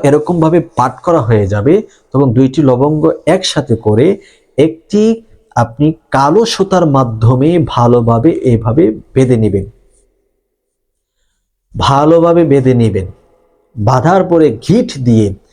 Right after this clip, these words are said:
এই লবঙ্গটি আপনি মাটিতে রেখে দিবেন। আপনি বসে বসে তো আমলটি করবেন, যখন আপনি লবঙ্গ দুটি বেঁধে ফেলবেন, তখন আপনি ওই বসা থেকে উঠে নিচে ফ্লোরে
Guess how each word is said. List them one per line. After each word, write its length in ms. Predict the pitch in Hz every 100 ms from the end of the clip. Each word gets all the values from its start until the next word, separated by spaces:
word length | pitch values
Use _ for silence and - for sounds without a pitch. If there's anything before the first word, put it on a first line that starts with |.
| _ _ _
এই 220 | 147 196 196
লবঙ্গটি 960 | 131 117 156 226 214 160 - 190 294 - _ -
আপনি 300 | - - 139
মাটিতে 640 | 117 107 110 135 135 135
রেখে 320 | 110 107 -
দিবেন। 340 | 101 98 73 62 - _ _ _
আপনি 360 | - 131 - 151
বসে 500 | 110 117 135 - 185
বসে 280 | 175 170 185
তো 140 | -
আমলটি 480 | 127 120 135 135 156
করবেন, 560 | - 113 101 101 131 202 - _ _ _ 107
যখন 380 | 101 196 196 175
আপনি 560 | 127 - 123 156 226 - _ _
লবঙ্গ 440 | 113 139 214 202 165
দুটি 360 | 139 135 104 -
বেঁধে 220 | 160 190
ফেলবেন, 540 | 233 175 123 104 143 226 - _ _ -
তখন 260 | 135 151
আপনি 540 | 120 120 - 156 226 262 _ _
ওই 200 | 113 135
বসা 420 | 131 110 143 196 196
থেকে 280 | 190 160
উঠে 500 | 139 120 120 190 262 - _ -
নিচে 480 | 127 196 226 - 196
ফ্লোরে 680 | - - 143 185 214 247